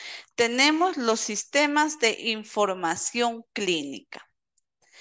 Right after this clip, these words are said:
Aquí debemos de considerar las bases de datos y las historias clínicas virtuales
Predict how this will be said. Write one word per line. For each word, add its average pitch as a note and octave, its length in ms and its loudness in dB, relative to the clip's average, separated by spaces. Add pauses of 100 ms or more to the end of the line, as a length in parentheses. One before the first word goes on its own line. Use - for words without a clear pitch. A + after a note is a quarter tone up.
(280)
Aquí G#3 320 -4
debemos B3+ 440 2
de B3+ 140 -4
considerar A#3+ 840 0 (320)
las G3+ 400 -6
bases G3+ 520 2
de D#3+ 100 -12
datos C4 800 2 (320)
y D#4+ 360 2
las G#3+ 280 0
historias A#3 720 0
clínicas A3+ 840 -2
virtuales E3+ 840 0